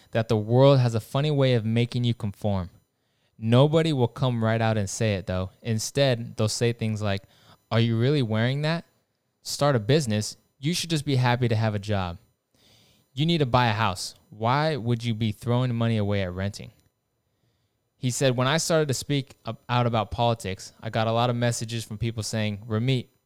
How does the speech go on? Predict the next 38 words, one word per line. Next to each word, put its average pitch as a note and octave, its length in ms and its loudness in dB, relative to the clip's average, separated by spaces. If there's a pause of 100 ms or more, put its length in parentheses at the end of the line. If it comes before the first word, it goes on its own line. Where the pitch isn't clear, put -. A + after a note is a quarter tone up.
(160)
longtime B2+ 540 -2
fan, B2 360 -2
but G#2 320 -2 (100)
here's C3 180 -4
some B2+ 160 -6
advice. G#2+ 500 -2
Stick - 380 -6
to A2+ 100 -6
personal A2 360 -2
finance.'" G2 580 -8 (880)
If B2 120 -6
they C3+ 140 2
were B2 80 4
honest, B2+ 460 -2
what B2 240 -4
they B2 100 2
would C3+ 300 2
say A2 400 -2 (260)
is, A2 340 -4 (220)
"The - 60 -16
fact D3 320 -4
that D3 100 -2
you're C#3 120 -2
starting C3 480 0
to - 100 -10
change A#2 420 -2
is G#2+ 160 -8
making A2+ 280 -2
me A#2+ 80 -2
uncomfortable G#2 640 -4 (400)
because A2+ 300 0
it's A2 180 -2
changing B2+ 460 0
our G#2+ 120 2
long-held A2+ 640 0
patterns G#2+ 400 -2
of G#2 140 -8
re-, G#2 100 -6